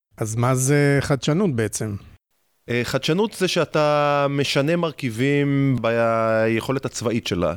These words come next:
Speaker 2: בדרך כלל ש-, חדשנות משמעותית, היא ב-, בסדר גודל, בספ-, בספרות המקצועית, נקרא לזה אקדמית, היא בסדר גודל של יצירת זרוע חדשה.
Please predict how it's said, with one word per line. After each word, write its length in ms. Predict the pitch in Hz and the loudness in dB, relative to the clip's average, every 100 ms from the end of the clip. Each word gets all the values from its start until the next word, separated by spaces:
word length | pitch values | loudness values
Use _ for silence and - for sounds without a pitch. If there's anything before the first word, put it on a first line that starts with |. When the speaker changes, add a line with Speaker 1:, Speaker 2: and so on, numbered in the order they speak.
| - | -4
Speaker 2:
בדרך 360 | 139 147 196 | -4 -2 -2
כלל 140 | 196 165 | -2 -2
ש-, 180 | - - | -2 -4
חדשנות 760 | - - 104 - 120 135 127 123 | -4 -4 -4 -4 -2 -2 -2 -4
משמעותית, 800 | 107 - 120 131 208 196 190 - - - - - - - _ | -4 -2 -2 -2 0 -2 -2 -12 -20 -20 -20 -20 -20 -20 _
היא 340 | 117 120 120 | -2 2 2
ב-, 300 | 113 117 113 117 | 0 -2 -4 -4
בסדר 400 | 120 - 139 120 | -2 0 0 0
גודל, 300 | 113 139 127 | 0 0 0
בספ-, 360 | 113 127 - - | -2 -4 -8 -6
בספרות 600 | 123 - - 127 147 147 | -6 -4 -6 -2 0 2
המקצועית, 800 | 127 123 120 117 - 127 160 - | 0 0 0 -2 -2 0 0 -2
נקרא 160 | 117 | -4
לזה 180 | 104 117 | 0 -2
אקדמית, 500 | - 170 196 190 170 | -2 -2 0 0 0
היא 80 | 135 | -2
בסדר 340 | 127 151 143 | -2 -2 -2
גודל 260 | 120 131 123 | 0 0 -2
של 160 | - | -2
יצירת 440 | 120 - 143 127 110 | -2 0 0 -2 -2
זרוע 280 | 120 120 110 | -2 0 0
חדשה. 400 | 101 87 - | -4 -6 -6